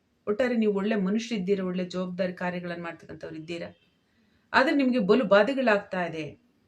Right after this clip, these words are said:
ಇದು ಯಾಕೆ ಅನ್ನೋದನ್ನ ತಿಳಿಯೋಣ. ಇದರಲ್ಲಿ ಕರ್ಮಫಲ ಇಲ್ಲ, ಆತ್ಮಗಳ ಹಾವಳಿ ಇಲ್ಲ, ವಾಮಾಚಾರ ಇಲ್ಲ, ಯಾವುದೇ ಜಾತಕದ ಸಮಸ್ಯೆಗಳು ಕೂಡ ಇಲ್ಲ, ಆದ್ರೂ ನಿಮಗೆ ಸಮಸ್ಯೆಗಳಾಗ್ತಾ ಇದೆ. ಅದಕ್ಕೆ ಕಾರಣ ಏನು? ಇದರಲ್ಲಿ ಈ ವಿಡಿಯೋದಲ್ಲಿ ತಿಳಿಯೋಣ.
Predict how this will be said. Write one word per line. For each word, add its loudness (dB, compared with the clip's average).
ಇದು 0
ಯಾಕೆ 6
ಅನ್ನೋದನ್ನ 2
ತಿಳಿಯೋಣ. 2
ಇದರಲ್ಲಿ -6
ಕರ್ಮಫಲ 0
ಇಲ್ಲ, 2
ಆತ್ಮಗಳ -2
ಹಾವಳಿ 0
ಇಲ್ಲ, 0
ವಾಮಾಚಾರ -4
ಇಲ್ಲ, -6
ಯಾವುದೇ 2
ಜಾತಕದ 2
ಸಮಸ್ಯೆಗಳು -4
ಕೂಡ -4
ಇಲ್ಲ, 2
ಆದ್ರೂ 4
ನಿಮಗೆ 4
ಸಮಸ್ಯೆಗಳಾಗ್ತಾ -2
ಇದೆ. -12
ಅದಕ್ಕೆ -8
ಕಾರಣ 4
ಏನು? 2
ಇದರಲ್ಲಿ -4
ಈ -2
ವಿಡಿಯೋದಲ್ಲಿ -4
ತಿಳಿಯೋಣ. -8